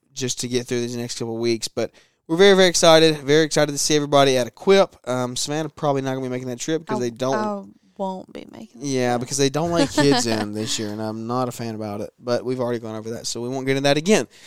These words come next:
Speaker 1: Uh, without any further ado, uh, do you have anything to leave us with, Savannah? Any words of wisdom or parting advice?
Speaker 2: I don't think so. I feel like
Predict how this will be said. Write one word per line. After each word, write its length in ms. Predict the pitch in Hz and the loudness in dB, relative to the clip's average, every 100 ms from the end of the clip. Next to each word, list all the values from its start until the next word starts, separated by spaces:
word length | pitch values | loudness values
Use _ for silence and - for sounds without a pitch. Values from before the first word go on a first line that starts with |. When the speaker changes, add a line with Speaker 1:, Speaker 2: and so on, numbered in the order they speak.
| - - _ | -20 -20 _
Speaker 1:
Uh, 320 | 160 165 151 139 | 8 10 10 8
without 180 | 151 | 6
any 120 | 190 202 | 2 2
further 300 | 202 196 185 | 2 2 2
ado, 400 | 170 202 165 117 - - | 6 6 6 2 -10 -12
uh, 60 | |
do 100 | 143 | 0
you 60 | 170 | 2
have 100 | 165 | 4
anything 480 | 156 147 139 147 143 | 2 -2 -2 -2 -2
to 100 | 131 | -2
leave 200 | 139 147 | -2 -2
us 160 | - | -4
with, 140 | 95 107 | -10 -14
Savannah? 420 | - 104 101 104 _ | -14 -14 -14 -16 _
Any 200 | 120 123 | -14 -10
words 320 | 120 123 123 120 | -8 -8 -8 -12
of 220 | 110 123 | -16 -16
wisdom 480 | 120 120 113 113 113 | -14 -12 -12 -14 -14
or 120 | 117 | -14
parting 380 | - 113 113 117 | -14 -14 -14 -16
advice? 560 | 107 117 113 - - - _ - | -16 -14 -12 -12 -12 -14 _ -12
Speaker 2:
I 200 | 247 240 | -10 -10
don't 320 | 233 226 220 | -10 -12 -12
think 240 | 220 254 | -16 -16
so. 260 | - - - - | -16 -16 -16 -16
I 80 | 214 | -16
feel 180 | - 214 | -10 -8
like 300 | 220 226 | -8 -10